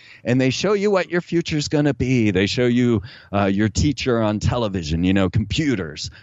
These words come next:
uh, microwave dishwashers, uh, uh, gr-, you know, home gardens, all the transhumanist stuff. And then at the end of this little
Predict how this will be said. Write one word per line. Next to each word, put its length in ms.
uh, 520
microwave 1040
dishwashers, 1040
uh, 500
uh, 160
gr-, 200
you 100
know, 520
home 420
gardens, 600
all 180
the 120
transhumanist 760
stuff. 440
And 140
then 180
at 160
the 140
end 280
of 160
this 240
little 400